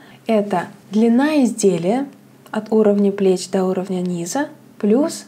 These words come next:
длина рукава. Подобный расчет, как правило, подходит до сорок восьмого размера.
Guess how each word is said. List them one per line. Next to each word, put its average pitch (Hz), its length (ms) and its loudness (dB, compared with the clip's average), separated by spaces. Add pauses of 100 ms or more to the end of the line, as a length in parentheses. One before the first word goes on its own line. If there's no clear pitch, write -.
(100)
длина 196 460 0
рукава. 185 460 -4 (120)
Подобный 247 400 2
расчет, 226 360 -2
как 214 140 -4
правило, 240 280 0
подходит 226 560 -2
до 214 160 0
сорок 202 320 -2
восьмого 208 400 -2
размера. 202 480 0